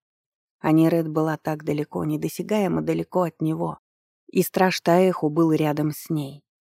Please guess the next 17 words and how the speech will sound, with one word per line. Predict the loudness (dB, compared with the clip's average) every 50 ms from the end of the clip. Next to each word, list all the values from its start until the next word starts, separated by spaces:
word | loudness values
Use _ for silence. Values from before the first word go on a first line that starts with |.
| _ -2
Был | 4 6 6 6 6
так, | 4 _ 0 0 0 0
как | -2 -2 -4 -4 -4
сам | -6 -4 -2 -2 -2
Павах | -2 -2 0 0 0 -2 -4 -4 -6
уже | -6 -4 -4 -4
не | -2 -2
мог. | -4 -4 -6 -8 -10 -16 -20 -20 _ _ _ _ _ _ _ _ _ _ _ _ _
Сон | -6 -2 2 2 2 2
перевернул | 0 0 -2 0 2 2 4 4 4 2 0
его | 0 -2 -4 -4 -4 -4
чувства, | -6 -8 -10 -10 -10 -8 -8 -6
подменив | -4 -2 0 2 2 4 4 2 0 0 0
невозможное | 0 0 0 0 0 0 -2 -2 -2 -2 -2 -4 -4 -4
стремление | -6 -8 -4 -2 -2 0 0 -2 -2 -2 -2 -2 -4
жаждой | -2 -4 -4 -4 -6 -6 -6 -4 -4
обладать | -4 -4 -4 -4 -4 -4 -4 -6 -6 -8